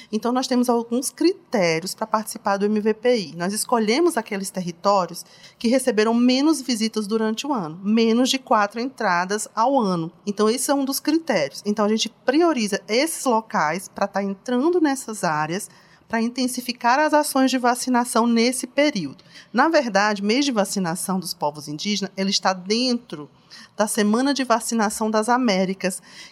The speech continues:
que é uma semana que ela é feita pela Organização Pan-Americana de Saúde. Então, como nós aqui não trabalhamos uma única semana, a gente intensifica as ações durante todo um mês pra tá levando essas vacinas pra toda essa população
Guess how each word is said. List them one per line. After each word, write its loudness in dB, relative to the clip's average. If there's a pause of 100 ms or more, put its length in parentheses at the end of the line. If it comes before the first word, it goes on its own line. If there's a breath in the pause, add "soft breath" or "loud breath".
que 0
é 4
uma 2
semana 0
que -4
ela 2
é 0
feita -4
pela 0
Organização 0
Pan-Americana 0
de -6
Saúde. -2 (340 loud breath)
Então, 0
como 2
nós 4
aqui 0
não 0
trabalhamos 2
uma 6
única 2
semana, 0
a 0
gente 0
intensifica -4
as -2
ações 0
durante -2
todo 2
um 0
mês -2 (200 soft breath)
pra 2
tá -2
levando 0
essas -2
vacinas 2
pra 0
toda -2
essa -6
população 0